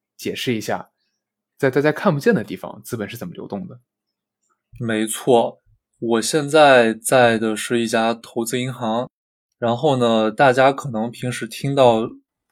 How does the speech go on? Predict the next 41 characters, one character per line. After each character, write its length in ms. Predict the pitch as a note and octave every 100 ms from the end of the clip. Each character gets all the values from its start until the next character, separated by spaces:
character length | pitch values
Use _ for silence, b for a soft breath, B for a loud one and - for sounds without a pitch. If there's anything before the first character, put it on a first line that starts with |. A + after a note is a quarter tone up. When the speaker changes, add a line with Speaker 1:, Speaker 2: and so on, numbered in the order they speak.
| _ _ _ _ _ _ _
Speaker 2:
美 320 | C3+ A#2 G#2+
国 320 | G#2+ A2+ A#2+
或 160 | C3 B2+
者 80 |
说 160 | G#2+ B2
欧 140 | C3
美 160 | C3+ A2+
爱 180 | A#2+ A#2+
说 540 | A2 A#2 A2+ A#2 A#2
投 260 | - - A#2+
行， 360 | A#2 A2+ A2+
国 160 | A2+ A2+
内 160 | C3 A#2+
有 120 | G#2
时 160 | -
候 280 | G#2+ A#2+ A2 B B B _ _
大 120 | B2+
家 140 | A#2+ B2
除 180 | -
了 80 | A#2
投 140 | A2+ A#2
行 160 | A#2
还 100 | A2+
说 160 | G#2+ A#2
券 280 | - B2 G#2+
商， 340 | A#2+ A#2 A#2+ _ _
其 160 | - C#3+
实 160 | C#3 F3
中 220 | F3 F#3+
国 160 | B2+
说 160 | A#2+ C#3+
的 80 | C3+
那 80 | A#2+
个 80 |
券 280 | A2 - A#2
商 200 | G#2+ A#2
就 100 | A#2+
是 60 | A2+
securities 580 | - A2+ C3+ C3 G#2+ -
house， 340 | - B2 B2 -
和 500 | - A#2+ C#3 D#3+